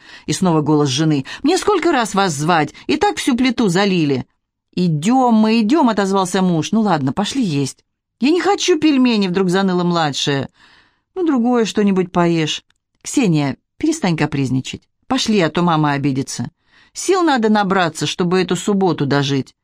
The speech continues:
Даша, ты идешь или нет?»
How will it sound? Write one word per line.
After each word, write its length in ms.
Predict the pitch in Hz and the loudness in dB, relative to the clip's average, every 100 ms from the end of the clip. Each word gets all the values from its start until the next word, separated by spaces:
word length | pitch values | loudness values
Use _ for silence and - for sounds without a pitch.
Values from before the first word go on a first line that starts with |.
| _ _ _ - | _ _ _ -2
Даша, 580 | 160 208 - 170 180 _ _ _ _ _ _ _ - | 0 0 0 0 -2 _ _ _ _ _ _ _ -2
ты 300 | 247 196 170 | 0 2 0
идешь 360 | 185 277 - | 0 0 -2
или 180 | 180 175 | -2 0
нет?» 360 | 160 135 - | 0 -2 -6